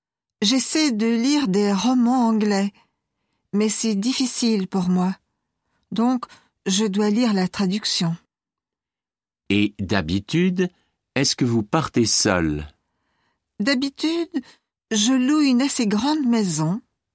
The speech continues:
Speaker 1: Je fais la même chose tous les ans. Comme ça, je peux inviter mes amis.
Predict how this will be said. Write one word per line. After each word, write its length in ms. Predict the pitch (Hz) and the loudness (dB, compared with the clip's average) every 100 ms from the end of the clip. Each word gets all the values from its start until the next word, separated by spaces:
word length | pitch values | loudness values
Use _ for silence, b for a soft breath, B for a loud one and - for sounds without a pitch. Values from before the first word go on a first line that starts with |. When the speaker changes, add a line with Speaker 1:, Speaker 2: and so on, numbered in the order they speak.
| _ _ _ _ - | _ _ _ _ -6
Speaker 1:
Je 220 | 175 196 | -2 -2
fais 220 | 180 240 | -2 -2
la 120 | 196 | 0
même 220 | 151 151 160 | 0 -2 -4
chose 520 | - 269 269 220 - _ | -4 -2 -2 -4 -10 _
tous 140 | 311 302 | -4 -2
les 260 | 269 196 | -2 -2
ans. 180 | 165 160 _ _ _ _ _ _ _ _ | -2 -4 _ _ _ _ _ _ _ _
Comme 180 | - 247 | -2 0
ça, 360 | - 220 214 285 _ _ _ _ _ 196 | 0 0 0 -2 _ _ _ _ _ -4
je 180 | 190 | 0
peux 280 | 220 - 220 | -2 0 0
inviter 440 | 214 202 196 220 214 | 2 0 -2 0 0
mes 220 | 190 180 | 0 0
amis. 380 | 175 165 160 | 0 0 -2